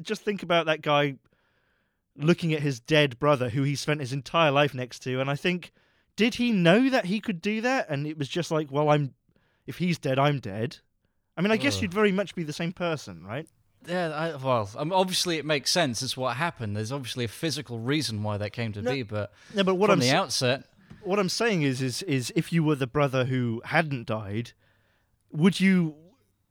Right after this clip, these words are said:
Speaker 1: do you think you'd know that, you know, I could just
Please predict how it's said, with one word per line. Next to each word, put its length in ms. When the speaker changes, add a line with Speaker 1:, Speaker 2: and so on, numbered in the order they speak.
Speaker 1:
do 100
you 60
think 260
you'd 160
know 380
that, 180
you 140
know, 180
I 200
could 260
just 480